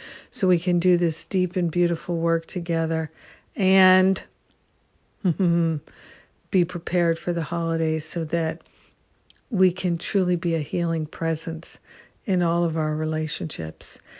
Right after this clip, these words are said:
and end this year with so much gratitude that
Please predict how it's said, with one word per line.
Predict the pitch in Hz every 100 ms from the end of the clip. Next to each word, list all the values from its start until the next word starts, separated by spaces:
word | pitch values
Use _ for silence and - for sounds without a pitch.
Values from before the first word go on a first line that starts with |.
| - _ 196
and | 185 -
end | 196 240 233
this | 202 160 - -
year | 180 170 160 165 - - - -
with | 190
so | - - 233
much | 226 220 -
gratitude | - 175 165 175 170 - 165 156 156 -
that | 165 147